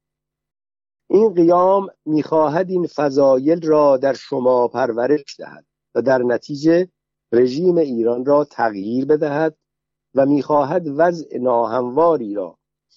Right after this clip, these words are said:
که از دیر زمانی در مملکت تأسیس گردیده و به رغم انقلابات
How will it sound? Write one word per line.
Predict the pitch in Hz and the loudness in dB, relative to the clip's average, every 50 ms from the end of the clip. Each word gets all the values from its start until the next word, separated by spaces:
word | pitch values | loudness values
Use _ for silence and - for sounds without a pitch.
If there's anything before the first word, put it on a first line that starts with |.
| _ _ _ _ _ _ _ - | _ _ _ _ _ _ _ -10
که | - - | -8 -2
از | - - 139 131 127 131 | -2 0 -2 -2 -4 -8
دیر | 143 151 151 147 147 143 | -8 -4 -2 0 0 0
زمانی | 135 131 151 151 147 160 185 196 185 156 131 110 101 90 _ _ - | 2 0 0 2 2 2 4 4 2 2 0 -4 -8 -14 _ _ -4
در | 127 135 123 | -4 -4 -4
مملکت | 123 127 135 131 123 117 120 113 - - 120 120 - _ | -2 -2 -4 -4 -4 -4 -6 -6 -6 -6 -8 -8 -8 _
تأسیس | - 110 117 113 104 - - - 117 117 113 110 104 - - | -8 -6 -6 -6 -6 -8 -12 -10 -8 -8 -8 -8 -12 -12 -6
گردیده | - 110 107 107 98 98 104 107 101 95 104 110 123 127 135 147 156 _ _ _ _ _ _ - 120 | -2 -2 -2 -2 -4 -6 -8 -8 -8 -6 -2 2 2 2 2 0 -2 _ _ _ _ _ _ -4 -2
و | 127 120 | 0 2
به | 127 131 | 2 2
رغم | 139 151 151 131 135 139 | 2 2 0 -2 -2 -4
انقلابات | 139 135 127 131 120 113 120 123 123 120 117 117 107 123 131 139 139 135 131 _ - | -2 -2 -2 -2 0 0 0 2 2 2 2 0 2 2 2 2 2 0 -2 _ -16